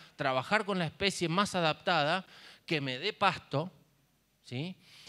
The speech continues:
Y después yo lo que me está faltando de la dieta lo complemento con estos suplementos.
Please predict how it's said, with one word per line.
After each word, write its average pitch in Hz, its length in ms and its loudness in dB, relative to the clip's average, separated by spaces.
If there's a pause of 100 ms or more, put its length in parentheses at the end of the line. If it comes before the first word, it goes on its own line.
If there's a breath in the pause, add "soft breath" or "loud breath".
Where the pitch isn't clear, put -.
(240 loud breath)
Y 269 100 2
después 233 640 4 (120)
yo 180 180 4
lo 190 160 4
que 175 140 0
me 175 80 0
está 247 260 2
faltando 226 640 2
de 190 100 0
la 160 140 2
dieta 190 560 -2
lo 151 180 0
complemento 165 600 2
con 165 120 -2
estos 165 220 -6
suplementos. 127 680 -2